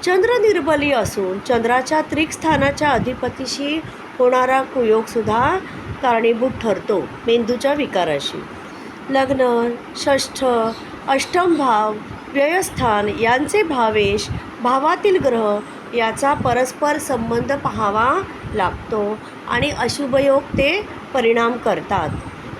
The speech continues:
तृतीय स्थान हे निसर्ग कुंडलीतील संचार, प्रवाह,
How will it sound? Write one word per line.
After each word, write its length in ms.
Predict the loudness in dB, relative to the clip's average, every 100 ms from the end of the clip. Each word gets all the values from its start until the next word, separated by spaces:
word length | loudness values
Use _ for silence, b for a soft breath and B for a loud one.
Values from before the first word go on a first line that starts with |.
| -2
तृतीय 380 | 0 4 4 4
स्थान 380 | 0 2 2 4
हे 240 | 2 2
निसर्ग 460 | 2 2 2 2 0
कुंडलीतील 680 | 0 2 2 2 0 -2
संचार, 720 | -2 -2 -2 0 0 2 2 0 B B -14 0
प्रवाह, 680 | 2 4 2 2 2 2